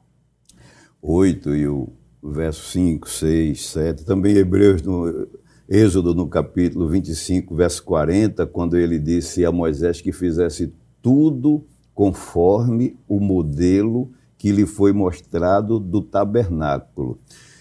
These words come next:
e lá no monte, no tabernáculo. E, e a gente vê que Deus deu medidas, detalhes, deu todos os contornos de, de, de, de, de, da, da, do tabernáculo, desde cortina, enfim.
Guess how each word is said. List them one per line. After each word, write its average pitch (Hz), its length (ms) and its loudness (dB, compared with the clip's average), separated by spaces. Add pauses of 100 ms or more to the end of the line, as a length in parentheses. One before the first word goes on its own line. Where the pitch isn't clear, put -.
(260)
e 90 160 2
lá 85 160 2
no 92 140 0
monte, 90 340 0
no 87 140 -4
tabernáculo. 87 720 -2
E, 107 360 2
e 101 600 2 (580)
a 92 60 -4
gente 104 280 0
vê 92 280 2
que 113 160 0
Deus 95 480 4
deu 95 320 4 (300)
medidas, 85 1000 0 (360)
detalhes, 80 1120 -2 (320)
deu 87 300 0 (160)
todos 95 340 2
os - 320 -4 (380)
contornos 92 800 4
de, 87 220 4
de, 82 160 2
de, 82 140 2
de, 82 160 2
de, 82 120 2
da, 80 240 2
da, 76 420 0 (300)
do 95 80 -2
tabernáculo, 82 1080 -2
desde 90 340 2
cortina, 98 720 -2
enfim. 87 480 -2